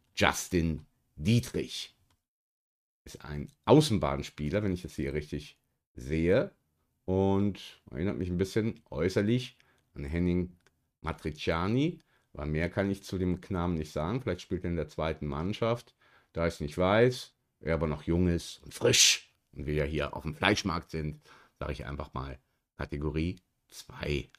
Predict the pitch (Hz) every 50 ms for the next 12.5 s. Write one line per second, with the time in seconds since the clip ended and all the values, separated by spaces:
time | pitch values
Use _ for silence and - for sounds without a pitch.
0 | _ _ _ _ _ _ _ _ _ _ _ _ _ - - - 62 65 64 73
1 | 64 65 64 73 69 67 - - - - _ _ _ _ _ _ _ _ _ _
2 | _ _ _ - 82 95 110 110 - - 92 67 62 62 - - - _ _ _
3 | _ _ _ _ _ _ _ _ _ _ _ _ _ _ _ _ _ _ _ _
4 | _ _ _ - 64 57 50 65 78 - - - - - - - - - 69 -
5 | - - 67 62 58 58 60 62 60 57 58 - - - - _ - - _ _
6 | _ _ _ _ _ _ _ _ _ _ _ _ _ _ _ _ _ - 76 80
7 | 90 90 - - 95 90 85 92 104 117 120 - - - - - _ _ _ _
8 | _ _ _ _ - - 64 64 65 - 76 76 - - - 80 71 65 73 80
9 | 82 76 - - - - - _ _ _ - 113 113 156 175 190 208 208 180 -
10 | - 170 165 156 165 160 147 143 135 - 110 85 - 98 90 87 - - 82 76
11 | 78 82 85 - - 62 76 80 - 90 85 - - _ _ _ _ _ _ _
12 | _ - 65 78 78 - - - _